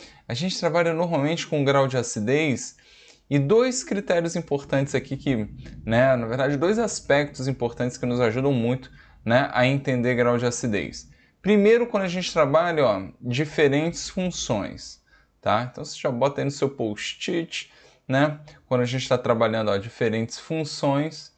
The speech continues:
beleza? E aí a gente tem aqui bonitão, ó, né? O ácido carboxílico, beleza? Ácido carboxílico,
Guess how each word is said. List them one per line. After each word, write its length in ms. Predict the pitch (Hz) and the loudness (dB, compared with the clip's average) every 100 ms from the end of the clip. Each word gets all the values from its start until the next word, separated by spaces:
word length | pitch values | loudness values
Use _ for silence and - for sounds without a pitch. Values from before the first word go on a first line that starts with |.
| _ - - _ | _ -20 -20 _
beleza? 560 | 120 117 139 156 131 92 _ - - | 0 4 4 2 -2 -4 _ -20 -4
E 100 | 151 | 2
aí 260 | 165 165 175 | 2 2 0
a 60 | |
gente 300 | 165 170 170 | -2 -4 -6
tem 220 | 151 160 | -4 -2
aqui 200 | 151 147 | -2 -2
bonitão, 600 | 143 160 208 214 131 113 107 | 0 2 0 0 2 4 4
ó, 240 | 104 71 - - - _ | 2 0 -12 -20 -20 _
né? 360 | 107 117 143 147 - - | 0 2 2 -2 -14 -4
O 220 | 170 156 | 2 4
ácido 460 | 127 110 110 - - | 4 0 -4 -10 -6
carboxílico, 1400 | - 131 107 107 - - - 120 113 120 143 - 233 - _ - _ - | -2 -2 0 -4 -4 -8 0 2 2 2 -2 -6 -8 -10 _ -20 _ -4
beleza? 680 | 117 107 120 151 165 107 - - - - | 0 2 2 2 2 -2 -6 -20 -20 -4
Ácido 460 | 110 110 - 101 107 | 2 2 0 -8 -4
carboxílico, 1200 | 127 104 98 104 - - 117 104 107 151 - | -4 -4 -4 -6 -6 -8 -2 0 0 -4 -12